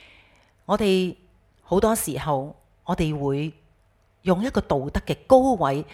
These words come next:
去睇別人，就會容易點呢？就會容易落入一個叫做論斷同埋定罪裏面，就係睇死嗰個人，我睇死你㗎喇，你都係噉㗎，你都係衰到貼地㗎，你唔會改㗎喇。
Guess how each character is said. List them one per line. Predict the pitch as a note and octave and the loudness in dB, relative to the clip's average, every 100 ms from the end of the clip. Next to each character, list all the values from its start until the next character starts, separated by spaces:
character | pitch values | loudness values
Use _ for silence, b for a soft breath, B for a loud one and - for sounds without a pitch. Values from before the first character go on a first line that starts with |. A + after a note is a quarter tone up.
| B - | B 0
去 | G3 | 0
睇 | F#3 - B2+ B2 E3 - | 2 0 0 -6 -6 -8
別 | - - | -10 -10
人， | - - _ _ _ _ _ _ b b b b b b b b b _ _ _ _ _ | -14 -16 _ _ _ _ _ _ b b b b b b b b b _ _ _ _ _
就 | - E3+ | -8 -4
會 | E3 E3 | -4 -2
容 | C3 C3 | -4 -8
易 | C#3 | -10
點 | D3 D#3 | -8 -8
呢？ | F#3+ F#3 _ _ _ _ - | -8 -10 _ _ _ _ -2
就 | F3+ | 2
會 | G3+ E3 - | 2 0 -6
容 | D#3 D#3 | -6 -4
易 | D#3+ E3+ | -4 -4
落 | E3 D3 | -4 -4
入 | E3+ F#3+ | -8 -8
一 | |
個 | A3 F#3+ | -10 -12
叫 | - D#3 | -10 -10
做 | D#3 C#3 C3+ C#3+ _ _ _ _ _ _ _ _ _ D#3 | -6 -8 -8 -16 _ _ _ _ _ _ _ _ _ -10
論 | F3 F3 E3+ | -6 -6 -4
斷 | E3+ D#3+ D#3+ - _ _ | -4 -4 -8 -16 _ _
同 | - D3+ | -4 -2
埋 | C#3 - | -4 -4
定 | D#3+ D3 C#3+ | -2 0 -2
罪 | D#3 C3 A#2 | -4 -4 -4
裏 | A#2 | -8
面， | C#3+ C3 C3+ b b b b b | -10 -14 -18 b b b b b
就 | G#3+ | 2
係 | - | 4
睇 | - E3 | 4 2
死 | G#3+ D3+ | 0 0
嗰 | D#3+ | 0
個 | E3 | -2
人， | C#3 C3 C#3+ _ | -2 -10 -16 _
我 | D#3+ | -6
睇 | - D3 | -4 -2
死 | F3+ | 0
你 | E3 | 0
㗎 | D#3 C3+ | 0 -2
喇， | C3 C3 - | -6 -8 -4
你 | D#3 | 2
都 | G3 | 4
係 | F#3+ D3+ | 4 0
噉 | B2 | -4
㗎， | D#3 C#3 | -6 -6
你 | C3+ D3+ | -6 -2
都 | F#3+ | 0
係 | D#3 | 0
衰 | - F3+ | 0 -2
到 | D3 | -2
貼 | - - | -6 -6
地 | A2+ | -8
㗎， | C#3+ C#3 | -6 -6
你 | D3+ | -6
唔 | C#3 | -6
會 | C#3 C#3+ | -6 -8
改 | - | -8
㗎 | D3 C#3+ | -8 -8
喇。 | C#3 | -12